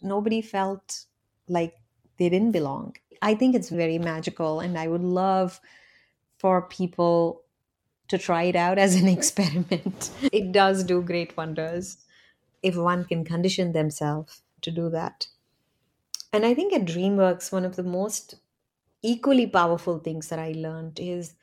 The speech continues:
taking care of people is important, but also the financial well-being of running a studio is equally important. Not that it's more or less, but it's equally important because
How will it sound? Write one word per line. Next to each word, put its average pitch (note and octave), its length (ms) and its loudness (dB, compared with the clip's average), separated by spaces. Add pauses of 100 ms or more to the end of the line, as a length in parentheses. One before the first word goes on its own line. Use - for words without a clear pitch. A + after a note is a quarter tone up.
(580)
taking A#3+ 340 4
care C#4+ 180 2
of B3 140 -6
people F#3 400 -4
is E3+ 360 -12
important, F3 880 -8
but F3 160 -2
also F3+ 380 0
the F3+ 140 0
financial G#3 1200 -2 (360)
well-being F3 840 0
of D#3+ 200 -8
running E3 340 -2
a E3 40 -4
studio D#3+ 680 -4 (480)
is F3 260 -6 (160)
equally G#3 800 2 (720)
important. D#3 760 -4 (520)
Not F#3 280 4
that F#3 100 4
it's F3 240 -8
more E3 380 0
or D#3+ 80 -2
less, E3+ 400 -4
but - 180 -6
it's D#3+ 160 -8
equally G3 440 -2
important F3 640 -4
because E3 500 -2